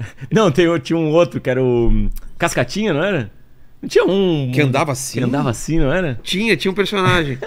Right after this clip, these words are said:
Speaker 1: <laughs>
Speaker 2: Mas o pessoal me chama de Curupira. Mas eu, eu nasci com o pé aqui e pra fora, assim. Então, seis meses de idade eu operei, assim, de usar gesso,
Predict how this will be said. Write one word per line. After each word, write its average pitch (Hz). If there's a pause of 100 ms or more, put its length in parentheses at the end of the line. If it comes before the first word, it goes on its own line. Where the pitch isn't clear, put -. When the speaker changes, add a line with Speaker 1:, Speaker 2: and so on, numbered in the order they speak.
Speaker 1:
<laughs> 330
Speaker 2:
Mas 131
o 135
pessoal 143
me -
chama 147
de 147
Curupira. 165 (380)
Mas 135
eu, 156
eu 147
nasci 156
com 139
o -
pé 156
aqui 147
e 170
pra -
fora, 147
assim. 123
Então, 151 (160)
seis 143
meses 156
de 139
idade 117
eu 160
operei, 156
assim, 98
de 90
usar 104
gesso, 117